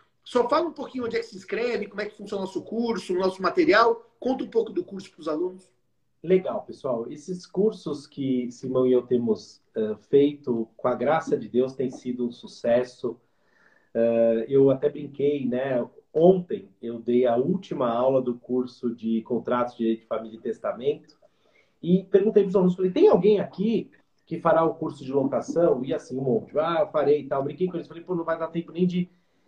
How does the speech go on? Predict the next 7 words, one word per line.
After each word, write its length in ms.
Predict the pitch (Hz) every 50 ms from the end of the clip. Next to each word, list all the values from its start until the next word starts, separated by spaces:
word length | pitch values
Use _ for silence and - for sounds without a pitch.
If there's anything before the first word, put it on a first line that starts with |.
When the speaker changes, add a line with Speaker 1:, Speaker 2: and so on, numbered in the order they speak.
| _ _ _
Speaker 2:
de 120 | 139 147
vocês 360 | 151 156 143 - 165 165 160
descansarem 720 | - 151 143 - - 165 143 - - 151 156 160 156 151
de 100 | 147 151
mim, 240 | 147 139 139 139 135
né? 200 | 123 123 127 131
Segunda-feira, 720 | 131 - 127 135 135 131 131 - - 147 147 156 156 -